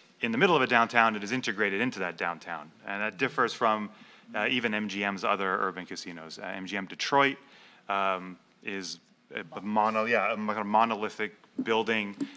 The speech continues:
um, in the middle of downtown. It doesn't feel integrated into the city, um, whereas this is, as we all know, uh, very kinda open and integrated. So we are curious to see how that pans out,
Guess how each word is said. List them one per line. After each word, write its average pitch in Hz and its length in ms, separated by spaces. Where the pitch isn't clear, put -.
um, 98 380
in 104 100
the 101 60
middle 101 260
of 92 80
downtown. 101 420
It 98 80
doesn't 107 220
feel 107 200
integrated 95 520
into 98 180
the 87 100
city, 95 420
um, 92 220
whereas 92 280
this 95 200
is, 90 400
as 92 240
we 92 100
all 87 100
know, 87 280
uh, 82 120
very 87 220
kinda 90 200
open 92 240
and 85 100
integrated. 90 480
So 104 240
we 123 80
are 123 60
curious 143 360
to 113 80
see 120 220
how 101 160
that 104 460
pans 92 300
out, 92 280